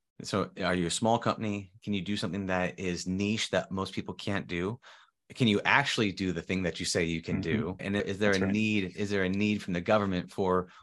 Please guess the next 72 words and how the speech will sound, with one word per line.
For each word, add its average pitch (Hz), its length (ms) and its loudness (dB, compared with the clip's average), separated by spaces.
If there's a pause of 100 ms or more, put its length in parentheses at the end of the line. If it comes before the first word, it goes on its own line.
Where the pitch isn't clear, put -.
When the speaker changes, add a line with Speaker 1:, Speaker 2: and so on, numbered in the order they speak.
(100)
Speaker 1:
what 98 180 0
is 101 160 2
the 95 100 0
thing 98 280 -2
that 87 220 -2
you 85 60 -6
say 95 180 0
you 85 200 0
can 76 220 -8
do? 80 420 -2
And 87 140 0
Speaker 2:
Mm-hmm. - 0 -
Speaker 1:
then 82 180 2
you, 85 100 -4 (120)
and 95 160 -4
you 92 80 0
match 90 300 0
those 82 180 -4
needs 82 260 -4
up 90 120 -2
to, 80 80 -6
that 104 100 0
makes 135 180 -2
sense. 92 200 -2
Do 170 100 -2
you 196 60 4
have 220 180 6
like, 214 200 4
in, 156 240 0 (400)
I - 100 4
know 170 100 6
with 151 100 4
other, 120 480 4
I 104 60 -4
know 113 100 2
with 104 120 0
other 101 220 0
people 92 260 -4
that 85 100 -4
help 90 180 -2
with 87 160 -4
grants, 95 320 -4
do 95 200 -4
you 139 80 2
have 143 180 0
on 101 220 -2
your 98 100 -2
team, 95 300 -2
do 87 80 -4
you 95 80 2
have 92 160 0
ex-military 95 960 0
people 90 440 -2
that 82 260 -2
vouch 85 540 0
and 78 380 -6 (480)
sign 82 260 -2
off 82 200 -2
on 82 100 -4
things 80 300 -6
and 78 100 -10
things 82 180 -6
like 85 180 -6
that? 110 200 2
Is, 82 100 -4
do 82 140 -8
you 87 80 -4
have 82 420 -4
Speaker 2:
Oh, 107 140 6
a 92 60 0
hundred 107 320 0
percent. - 360 -2